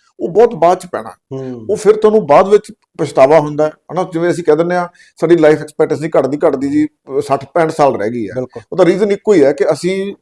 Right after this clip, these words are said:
Speaker 1: ਜੇ ਅਸੀਂ ਬਿਮਾਰੀ ਵੇਲੇ ਟ੍ਰੀਟ ਕਰਾਉਣ ਦੀ ਬਜਾਏ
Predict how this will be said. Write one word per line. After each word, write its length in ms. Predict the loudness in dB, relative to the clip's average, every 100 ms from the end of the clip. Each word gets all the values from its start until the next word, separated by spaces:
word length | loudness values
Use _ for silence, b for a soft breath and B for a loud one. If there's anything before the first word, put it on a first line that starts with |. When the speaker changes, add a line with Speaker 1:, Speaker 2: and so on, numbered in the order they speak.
| -10
Speaker 1:
ਜੇ 320 | 2 4 4
ਅਸੀਂ 280 | 2 -2 -2
ਬਿਮਾਰੀ 460 | -2 2 4 4
ਵੇਲੇ 320 | 4 2 2 2
ਟ੍ਰੀਟ 220 | -2 -4
ਕਰਾਉਣ 240 | -2 0
ਦੀ 100 | -2
ਬਜਾਏ 380 | -4 -4 -4